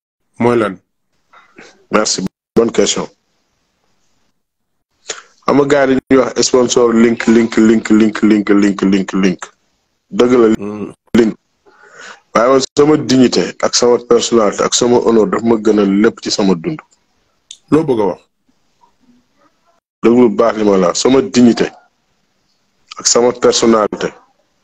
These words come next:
Speaker 2: ak sama honneur daf ma gënal lépp ci suma àdduna.
Speaker 1: Hmm? Hmm?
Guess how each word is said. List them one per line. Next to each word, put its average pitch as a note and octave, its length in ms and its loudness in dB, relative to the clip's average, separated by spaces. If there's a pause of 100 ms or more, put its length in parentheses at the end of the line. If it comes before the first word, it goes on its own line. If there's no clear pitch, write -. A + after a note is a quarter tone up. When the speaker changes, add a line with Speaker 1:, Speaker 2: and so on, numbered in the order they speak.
(180)
Speaker 2:
ak - 80 -4
sama A#2+ 240 2 (100)
honneur B2 340 2 (880)
daf G#2 100 -4
ma A2+ 140 4
gënal G#2+ 320 0 (140)
lépp - 640 -6
ci - 60 -12
suma G2+ 340 -2
àdduna. F2 340 -8 (200)
Speaker 1:
Hmm? A2+ 120 -4 (880)
Hmm? B3 220 0